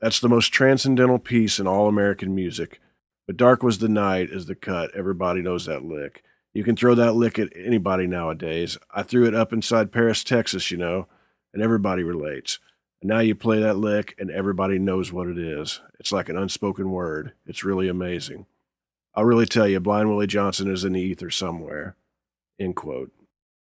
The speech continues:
Ry Cooder mentioned Paris, Texas in that quote. Ry Cooder did the score for the movie Paris, Texas, which,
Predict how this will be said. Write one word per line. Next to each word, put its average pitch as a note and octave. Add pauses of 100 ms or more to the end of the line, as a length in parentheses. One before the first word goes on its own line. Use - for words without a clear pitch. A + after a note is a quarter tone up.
(600)
Ry A#2
Cooder A2 (120)
mentioned A2
Paris, G2+
Texas G2
in F#2
that E2
quote. D#2+ (760)
Ry B2
Cooder A2+
did G#2+
the F#2+
score F#2+
for F2
the F2
movie F#2+
Paris, F2
Texas, F2+
which, F#2+